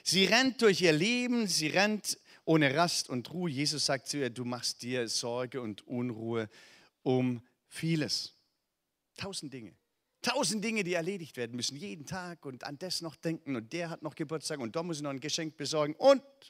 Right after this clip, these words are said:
so stressen wir. Und so charakterisiert die Bibel den Menschen von heute, das sind wir. Indem die Bibel diese Geschichte erzählt, erzählt sie uns gleichsam auch ein Prinzip von zwei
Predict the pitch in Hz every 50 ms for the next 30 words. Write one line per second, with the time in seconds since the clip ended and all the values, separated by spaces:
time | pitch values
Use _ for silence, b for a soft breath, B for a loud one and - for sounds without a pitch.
0 | _ _ _ _ b b b b b b b b b b b b b b b b
1 | b b b b b - - 147 - - - 98 95 - - 87 85 82 82 80
2 | 76 73 73 69 _ _ _ _ _ _ _ _ _ B B B B B 135 131
3 | 185 185 - 185 170 170 165 - - 135 117 131 120 - - 170 208 - 139 131
4 | 113 156 196 196 185 135 131 120 123 139 156 180 - - 151 139 - 135 120 107
5 | 117 156 190 190 - 160 139 160 147 - 160 147 127 - 123 - 220 247 302 294
6 | 247 - _ _ _ _ _ _ _ _ _ _ _ _ _ _ _ _ _ _
7 | _ B B B B B B B B B B B B - 165 160 226 240 240 233
8 | 190 160 175 151 139 214 254 240 202 180 185 175 - 190 180 147 131 139 - -
9 | 240 247 226 - - - - 151 131 - - - 226 214 233 240 247 247 262 247
10 | - - - - B B B B B 156 151 - 220 233 247 220 208 220 202 175
11 | - - - 220 233 247 233 - - - - 208 202 208 208 202 - - 175 190
12 | 175 - - 160 170 170 160 - - - 175 165 - - - 240 247 202 - -
13 | - - 190 170 156 - - - - 165 156 175 180 190 196 196 202